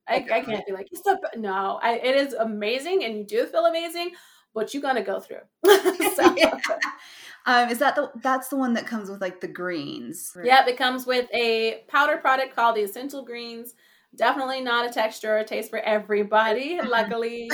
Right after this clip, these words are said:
Speaker 1: as, like, a little coach for the cleanse, I, I can give you some tips and tricks to make that easier.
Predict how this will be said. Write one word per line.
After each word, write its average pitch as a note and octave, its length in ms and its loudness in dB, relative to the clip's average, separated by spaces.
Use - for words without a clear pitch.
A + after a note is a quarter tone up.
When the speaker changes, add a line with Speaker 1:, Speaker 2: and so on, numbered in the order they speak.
Speaker 1:
as, G3+ 100 -6
like, G3+ 180 2
a G3 40 0
little G#3 320 -4
coach A3+ 200 2
for C4 120 -6
the B3+ 80 -2
cleanse, B3+ 400 -6
I, F#3+ 280 0
I G3 80 -6
can G3 180 -10
give F#3 140 -10
you G3+ 80 -10
some G3 160 -16
tips G3 240 -12
and F#3 100 -18
tricks F#3 300 -12
to F#3 200 -10
make G3 160 -4
that F#3+ 220 -2
easier. C4 640 -2